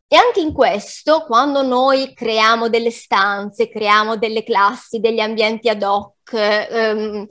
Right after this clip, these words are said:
diamo il compito di, ehm, redazione di un testo online attraverso un te-,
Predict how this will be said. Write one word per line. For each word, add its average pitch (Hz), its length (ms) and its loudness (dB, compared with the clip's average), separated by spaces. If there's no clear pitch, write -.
diamo 285 480 4
il 247 160 0
compito 277 720 2
di, 277 560 -4
ehm, 202 800 -2
redazione 277 1080 2
di 247 100 -4
un 277 240 -2
testo 277 460 0
online 262 880 2
attraverso 254 640 4
un 254 140 -4
te-, 262 120 -2